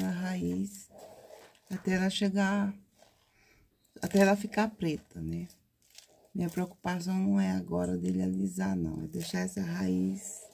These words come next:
pretinha. Aí quando vou, aí vou dar um tempo de novo. Aí quando ele crescer, eu vou fazer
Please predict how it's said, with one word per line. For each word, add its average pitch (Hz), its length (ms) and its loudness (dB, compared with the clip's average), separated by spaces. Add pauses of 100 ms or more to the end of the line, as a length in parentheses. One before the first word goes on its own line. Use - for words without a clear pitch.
(760)
pretinha. 185 960 2 (420)
Aí 190 100 -2
quando 208 440 2
vou, 196 200 4
aí 202 380 4
vou 190 140 2
dar 190 180 2
um 196 100 4
tempo 202 360 2
de 196 180 0
novo. 196 760 2 (720)
Aí 208 120 -4
quando 240 340 4
ele 262 200 4
crescer, 208 640 4
eu 220 80 2
vou 214 180 0
fazer 208 920 2